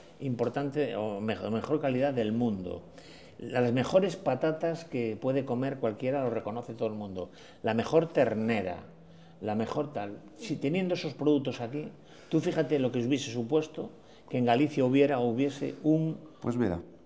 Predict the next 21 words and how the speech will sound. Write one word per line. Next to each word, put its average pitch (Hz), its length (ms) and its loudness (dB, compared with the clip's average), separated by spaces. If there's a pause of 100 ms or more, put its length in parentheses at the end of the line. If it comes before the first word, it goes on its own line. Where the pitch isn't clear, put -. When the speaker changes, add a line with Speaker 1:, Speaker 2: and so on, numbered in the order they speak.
Speaker 1:
un 151 200 0
sistema 135 460 0
de 117 40 0
distribución 113 680 -2
como 110 220 -4
el 98 120 -6
que 101 160 -2
en 104 100 -6
otras, 104 380 -6 (180)
Speaker 2:
En, 113 140 0
Speaker 1:
como 113 160 0
Speaker 2:
en 104 40 -4
Speaker 1:
existe. 110 320 -2
Speaker 2:
mi 120 80 4
opinión, 139 440 4
Speaker 1:
Para 131 180 8
el 120 80 6
producto 139 380 8
gallego, 104 340 6
me 92 100 -4
refiero, 95 440 -6